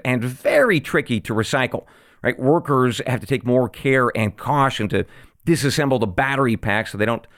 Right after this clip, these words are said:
you know, die of a hellish inferno. To be fair, there are lots of people who are trying to crack the case of this sort of recycling riddle.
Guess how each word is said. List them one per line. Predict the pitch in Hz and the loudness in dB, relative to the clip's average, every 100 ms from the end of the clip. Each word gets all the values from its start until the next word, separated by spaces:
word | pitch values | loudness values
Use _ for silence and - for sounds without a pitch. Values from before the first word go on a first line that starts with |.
| _ _ _ | _ _ _
you | 165 | -2
know, | 123 | -2
die | 127 101 113 120 | -2 0 2 2
of | 110 104 | 2 0
a | 95 - _ - | -2 -6 _ -12
hellish | - 127 131 117 | -4 0 0 0
inferno. | 117 107 - 127 110 - - _ _ _ _ _ - - 202 185 | -2 -2 0 0 0 -6 -16 _ _ _ _ _ -14 -12 -8 -6
To | - | -2
be | 196 | 0
fair, | 190 - - - - | 0 -2 -4 -16 -4
there | 135 139 | 0 4
are | 147 143 | 4 4
lots | 127 147 165 170 - | 2 2 2 0 -2
of | 139 | 2
people | 151 147 | 2 4
who | 135 | 4
are | 131 | 2
trying | 123 139 135 | 0 0 0
to | |
crack | 123 - 139 135 - | -2 -2 -2 0 -2
the | 120 | -4
case | - 135 120 | 0 0 0
of | 120 104 | 0 0
this | 113 - - _ | 0 -4 -18 _
sort | 117 | -2
of | 110 | 0
recycling | 113 - 139 135 - 117 107 | 0 0 -2 0 0 0 2
riddle. | 135 139 190 | 2 4 2